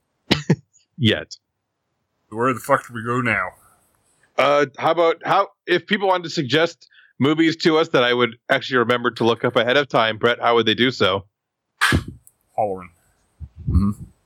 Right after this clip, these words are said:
Speaker 2: Loud hollering.
Speaker 3: Up at the sky.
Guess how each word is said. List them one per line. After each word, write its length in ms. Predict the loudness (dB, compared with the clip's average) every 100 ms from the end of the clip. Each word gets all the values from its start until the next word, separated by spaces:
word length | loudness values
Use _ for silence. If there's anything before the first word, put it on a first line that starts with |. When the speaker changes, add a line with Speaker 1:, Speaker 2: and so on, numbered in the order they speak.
| _ _
Speaker 2:
Loud 460 | -6 2 4 4 0
hollering. 400 | 0 0 -2 -10 -14 _ _ _ _ _ _ _ _ _ _ _ _ _ _ _ _ -2 0 0 -10 _ _ _ _ _ _ _ _ _ _ _ _ _ _ _ _ _ _ -2
Speaker 3:
Up 180 | 0 0
at 80 |
the 60 | -4
sky. 500 | -2 2 2 2 -2